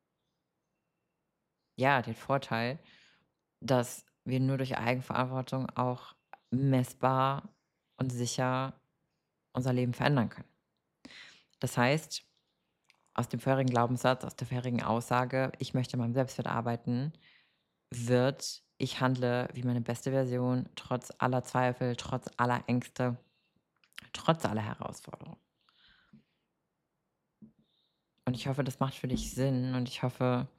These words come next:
das konnte dir eine andere Perspektive auf das Wort Selbstwert geben. Weil Selbstwert ist im Endeffekt, wie wir es genutzt haben, häufig eine Rationalisierung. Die Rationalisierung, keine Verantwortung übernehmen zu müssen.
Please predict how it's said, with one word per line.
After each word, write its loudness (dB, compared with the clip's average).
das -10
konnte 2
dir 4
eine 6
andere 2
Perspektive -2
auf -4
das -10
Wort 0
Selbstwert 0
geben. -2
Weil 2
Selbstwert 4
ist -4
im 2
Endeffekt, -2
wie -2
wir 0
es -2
genutzt 0
haben, 0
häufig 2
eine 2
Rationalisierung. 2
Die -2
Rationalisierung, 0
keine 0
Verantwortung 0
übernehmen 6
zu -6
müssen. -6